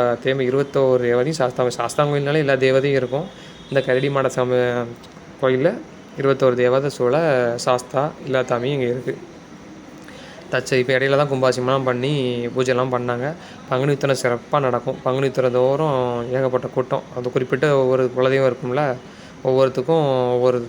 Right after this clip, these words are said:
தே-, ஆட்கள் வந்து சாமி கும்பிட்டு தனித்தனி சன்னதி பண்ணி உட்காந்துக்கிடுவாங்க. மொத்தமா சாஸ்தா வழிபட்டுட்டு அவங்கவுங்க குலதெய்வத்துக்கு முன்னாடி அவங்கவுங்க உட்காந்துக்கிடுவாங்க. நான் சரி போய் எடுத்து நம்ம, நம்ம ஏரியாவில் உள்ள சாமி எடுக்கணுமென்ட்டு வந்து எடுத்து ஒரு வீடியோ போடணுமென்னு போட்டேன்.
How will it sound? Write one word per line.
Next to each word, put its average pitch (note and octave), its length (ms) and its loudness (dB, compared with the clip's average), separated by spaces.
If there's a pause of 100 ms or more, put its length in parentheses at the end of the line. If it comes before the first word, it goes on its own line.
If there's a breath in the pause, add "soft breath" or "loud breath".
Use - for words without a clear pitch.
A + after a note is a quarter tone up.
தே-, A#2+ 320 2
ஆட்கள் B2 260 0
வந்து B2+ 300 0 (480 loud breath)
சாமி C3 260 0
கும்பிட்டு C3+ 260 0
தனித்தனி C3 240 0
சன்னதி B2+ 240 0
பண்ணி C3+ 160 0
உட்காந்துக்கிடுவாங்க. B2+ 500 0 (100)
மொத்தமா C3 260 0
சாஸ்தா C3+ 380 0
வழிபட்டுட்டு B2+ 500 2 (480)
அவங்கவுங்க C3 400 0
குலதெய்வத்துக்கு B2+ 500 2
முன்னாடி B2+ 260 0
அவங்கவுங்க B2+ 320 -2
உட்காந்துக்கிடுவாங்க. A#2+ 560 -4 (1040)
நான் B2+ 180 -4
சரி B2+ 220 0
போய் B2+ 260 0
எடுத்து B2 240 2
நம்ம, B2 180 -2
நம்ம A#2+ 340 0
ஏரியாவில் B2+ 240 2
உள்ள B2 140 2
சாமி B2 260 -2
எடுக்கணுமென்ட்டு B2 540 -4 (600 loud breath)
வந்து A#2+ 260 -4
எடுத்து C3 460 0
ஒரு B2 100 2
வீடியோ B2+ 220 4
போடணுமென்னு B2 440 -6
போட்டேன். C3 300 -10